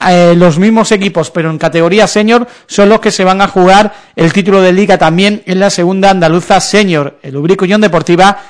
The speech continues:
y el Alcalá del Valle. Mientras que el Alcalá del Valle visita Tarifa, eh, perdón, recibe al Tarifa, queremos decir, el Ubrique Unión Deportiva visita Prado de Rey. Se mide al Juventud de Prado de Rey el domingo a las seis y media en el Municipal de Cuatro Vientos.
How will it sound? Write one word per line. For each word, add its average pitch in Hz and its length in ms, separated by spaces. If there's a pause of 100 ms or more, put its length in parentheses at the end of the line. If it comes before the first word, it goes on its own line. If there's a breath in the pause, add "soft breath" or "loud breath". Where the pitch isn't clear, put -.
(140 loud breath)
y 196 120
el 233 80
Alcalá 170 360
del 143 160
Valle. 127 320 (340 soft breath)
Mientras 180 380
que - 60
el 190 80
Alcalá 202 320
del 180 160
Valle 165 240
visita 175 640
Tarifa, 233 580 (400 loud breath)
eh, 247 100
perdón, 165 500
recibe 170 600
al 156 220
Tarifa, 220 460
queremos 190 320
decir, 214 360 (240 loud breath)
el 170 140
Ubrique 190 300
Unión 196 180
Deportiva 190 420
visita 208 800
Prado 185 320
de 156 140
Rey. 175 200
Se 165 160
mide 208 200
al 233 240
Juventud 196 420
de 208 80
Prado 190 260
de 180 120
Rey 202 220
el 196 100
domingo 190 300
a - 20
las 185 140
seis 185 200
y 190 60
media 202 240
en 196 80
el 214 100
Municipal 202 540
de 208 100
Cuatro 175 320
Vientos. 190 460